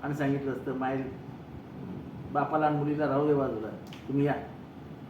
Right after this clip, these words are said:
जर ठरलं असतं,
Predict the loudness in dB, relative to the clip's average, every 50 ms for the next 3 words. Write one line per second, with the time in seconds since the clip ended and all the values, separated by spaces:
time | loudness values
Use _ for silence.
0 | -12 -12 -12 -12 -14 -14 -14 -14 -12 -12 -12 -12 -12 -12 -12 -14 -12 -12 -12 -12
1 | -10 -12 -12 -12 -14 -14 -14 -14 -14 -14 -14 -10 -10 -10 -8 -8 -10 -10 -10 -10
2 | -10 -12 -12 -12 -14 -14 -14 -14 -14 -14 -14 -14 -14 -14 -14 -14 -14 -14 -14 -14
3 | -14 -14 -14 -14 -14 -12 -14 -14 -14 -12 -10 -10 -8 -8 -8 -8 -4 -2 0 2
4 | 2 2 0 0 -4